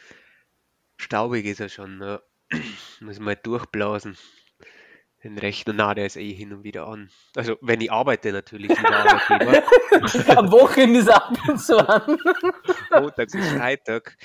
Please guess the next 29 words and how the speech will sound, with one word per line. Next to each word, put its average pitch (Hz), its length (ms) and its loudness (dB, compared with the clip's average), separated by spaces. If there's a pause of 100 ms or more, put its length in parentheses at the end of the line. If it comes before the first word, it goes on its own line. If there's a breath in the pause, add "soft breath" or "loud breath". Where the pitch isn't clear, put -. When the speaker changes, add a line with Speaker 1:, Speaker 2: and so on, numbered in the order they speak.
(280 loud breath)
Speaker 1:
Jetzt - 240 -14
ist 131 160 -14
er 110 180 -8
auch, 104 400 -10
ähm, 101 400 -10
an, 117 400 -12
aber 95 400 -12 (280 loud breath)
sobald - 440 -10
das - 80 -20
Homeoffice 107 400 -14
vorbei 95 440 -12
ist, 107 120 -12
werde 104 160 -6
ich 101 120 -12
es - 40 -20
natürlich 107 320 -14
an 98 120 -12
einen 95 100 -16
separaten 101 680 -10
Rechner 104 420 -10
durchführen, 117 600 -14 (760 loud breath)
diesen 101 420 -14
Podcast - 1040 -12
aufzunehmen. 90 1040 -14 (2000 loud breath)
Speaker 2:
Das 156 100 0
ist 151 140 2
aber, 107 160 6
Speaker 1:
Genau. 92 80 2
Speaker 2:
stimmt, 247 400 -2